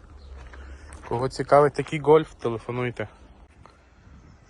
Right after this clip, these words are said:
Renault Scenic, дві тисячі восьмий рік, двісті тридцять три тисячі заявленого пробігу від продавця, один і п'ять дизель, не фарбований, ціна його шість тисяч. Ось такий от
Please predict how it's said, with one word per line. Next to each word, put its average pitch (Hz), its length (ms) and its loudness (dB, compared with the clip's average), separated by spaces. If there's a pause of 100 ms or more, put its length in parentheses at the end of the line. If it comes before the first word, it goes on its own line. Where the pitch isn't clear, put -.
(220)
Renault 147 360 4
Scenic, 151 680 0 (240)
дві 135 160 -6
тисячі 143 320 -4
восьмий 135 360 -2
рік, 185 220 -4 (460)
двісті 147 480 -6
тридцять 147 560 -6
три 147 160 -2
тисячі 143 340 -8
заявленого 131 360 0
пробігу 175 320 0
від 175 100 -6
продавця, 165 340 -2
один 147 220 2
і 135 40 -4
п'ять 127 240 -4
дизель, 165 280 -2
не 139 220 -2
фарбований, 156 580 -2
ціна 127 340 -4
його 120 180 -10
шість 123 340 -12
тисяч. 170 440 -8 (840)
Ось - 100 -20
такий 123 300 -12
от - 160 -14